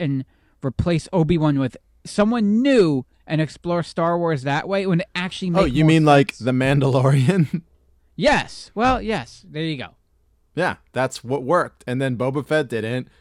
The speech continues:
Speaker 2: Uh, Obi-Wan didn't. Stop making fucking shows with characters that have their stories already told.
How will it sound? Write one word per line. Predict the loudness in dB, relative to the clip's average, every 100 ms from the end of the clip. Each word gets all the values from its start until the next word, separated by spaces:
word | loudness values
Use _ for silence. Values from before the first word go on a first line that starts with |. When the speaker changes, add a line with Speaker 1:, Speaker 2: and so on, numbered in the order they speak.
| _ _ _ _ _ -10
Speaker 2:
Uh, | -6 -4 -4 -4
Obi-Wan | 0 2 4 2 -2 -2
didn't. | -4 -4 -8
Stop | -4 6 6 6
making | 2 0 2 2 2 -2 _ _ _ _
fucking | 2 2 2 -2 0 -4 -8 -20 -20 _
shows | -2 4 6 6 4
with | -2 0
characters | 4 4 4 2 2 0
that | -4 -2
have | -4 -6 -2
their | -2
stories | 0 0 2 2 2
already | 2 0 -2
told. | -4 -2 -2 -2 -8